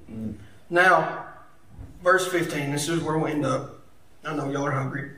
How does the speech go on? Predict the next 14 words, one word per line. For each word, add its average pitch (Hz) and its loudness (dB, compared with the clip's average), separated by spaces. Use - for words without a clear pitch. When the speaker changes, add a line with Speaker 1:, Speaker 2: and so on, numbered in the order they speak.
Speaker 2:
Uh, 165 6
I'll - -2
have - 0
to 160 -6
mention 156 -2
food 151 -4
because 165 -6
Zad 143 -2
always 143 -6
mentions - -10
food. - -4
Um, 180 4
verse 196 4
fifteen, 208 2